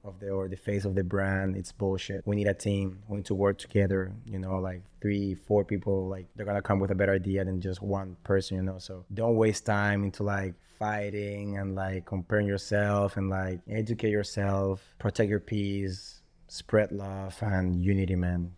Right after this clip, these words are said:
Keep working together, man. Do what you have to do to work together. And, and even if you don't like someone, man, just keep it professional maybe and look at the bigger picture, because maybe looking at the bigger picture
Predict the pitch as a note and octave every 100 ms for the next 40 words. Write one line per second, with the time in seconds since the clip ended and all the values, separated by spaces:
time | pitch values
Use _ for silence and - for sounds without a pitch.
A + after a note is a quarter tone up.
0 | - - - F2+ - G2 - G2 - F#2
1 | F#2+ F2+ F#2 F#2 F2+ F#2+ G2 F#2+ F#2+ -
2 | - G2 F#2 G2 F#2 - - G2 - F#2+
3 | G2 G2 G2 F#2+ F#2 - G#2 B2 E3 G3
4 | - A#2+ C3 C#3 C3+ - D3+ D3 D3 D3
5 | D3 C#3+ A#2+ A#2 A#2+ G#2+ A2+ - A2 -
6 | G#2 G#2 G2+ G2+ G2+ G2 G2 F#2+ F2+ F2
7 | - - - F#2+ F2+ F2+ F#2 F#2+ - F#2+
8 | F#2 F2+ F#2+ F#2 G2+ G2+ G#2+ G#2 G2+ G2
9 | G2+ G2+ G2+ F#2+ G2 G2